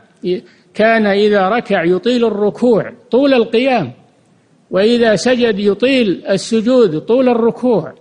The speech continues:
فما فرغ من الركعتين حتى جاء بلال يؤذنه بصلاة الفجر.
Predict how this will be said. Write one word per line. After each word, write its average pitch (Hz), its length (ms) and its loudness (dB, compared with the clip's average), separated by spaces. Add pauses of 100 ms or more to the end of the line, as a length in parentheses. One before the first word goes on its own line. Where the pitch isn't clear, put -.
(1040)
فما 208 260 0
فرغ 226 420 0
من 214 140 0
الركعتين 214 1000 -2 (1000)
حتى 196 420 -2
جاء 208 380 0
بلال 185 560 2 (560)
يؤذنه 185 640 0
بصلاة 175 560 0
الفجر. 156 420 -2